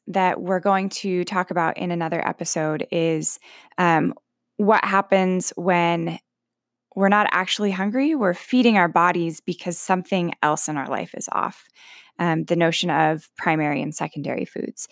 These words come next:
And that'll be next episode. But for now, I'm, I'm strictly talking about the ways in which we physically feed our body. And if you're feeling lost, or you are somebody that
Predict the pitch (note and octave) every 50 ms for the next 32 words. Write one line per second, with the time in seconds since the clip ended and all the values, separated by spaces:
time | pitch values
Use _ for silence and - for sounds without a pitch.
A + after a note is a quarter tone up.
0 | - - - - - - G3+ A3 A#3+ C4 D4 B3+ B3+ A3+ G3 F3 F3 - - -
1 | - - - - - - - - - - F3 - - - A3 A3+ B3 C#4 C#4+ B3+
2 | A3+ G#3 F3+ - - F#3 F3+ F3+ F3 - - F#3 F#3+ G3 - - C4+ C#4 - A#3
3 | G3+ G3+ G3+ F#3 F3+ F3+ - F3+ F3 E3+ D#3 D#3 D#3+ - F3 E3 D3+ F3 F3+ F#3
4 | G#3 G#3 G3+ G3 E3+ D#3+ D#3+ - - D#3 D3+ - - E3 D3+ F3 E3 - D#3+ D#3+
5 | - - D3+ C#3+ C#3+ E3 - - - - - - - - - G#3+ G3+ _ _ _
6 | _ _ _ _ _ _ _ _ - - - - - - _ _ _ A3+ A#3 A#3
7 | A3+ A3+ A3+ - - _ - A#3+ A#3 A3 A3+ A3 G#3+ - B3 C4+ C4+ B3 G#3+ F#3
8 | E3+ D#3+ D3+ D3+ E3 A#3 A#3+ - - - - - - - - _ _ _ _ _
9 | G3+ G3 F#3+ F#3 F#3+ F#3 D#3+ - - F#3+ G3 G3+ G#3+ G#3+ - - F#3 F#3+ - -
10 | G#3 G#3 G#3 G#3 A3 G#3+ F#3 F#3 F3+ F3 F3 - -